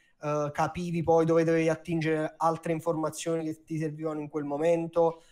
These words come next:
hai, hai fatto la base e poi ha-, hai imparato, eh, diciamo, sulla tua pelle, oppure hai fatto, hai letto qualcosa, leggevi cose a-, all'estero?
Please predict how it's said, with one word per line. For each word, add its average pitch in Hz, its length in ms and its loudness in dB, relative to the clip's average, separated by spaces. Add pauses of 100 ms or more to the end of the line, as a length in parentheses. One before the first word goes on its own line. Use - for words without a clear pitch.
(100)
hai, 151 320 0
hai 151 160 -4
fatto 160 300 0
la 156 120 4
base 160 340 2
e - 100 -12
poi 156 500 0
ha-, 147 360 0
hai 151 160 0
imparato, 147 720 0 (260)
eh, 139 560 -2
diciamo, 143 280 -4
sulla 135 220 -2
tua 135 160 2
pelle, 143 300 0
oppure 143 600 -2
hai 139 200 -4
fatto, 135 960 -6 (160)
hai - 60 -16
letto 135 300 -8
qualcosa, 139 720 -2 (440)
leggevi 131 540 -8
cose 135 500 2
a-, 127 240 -2
all'estero? 143 960 0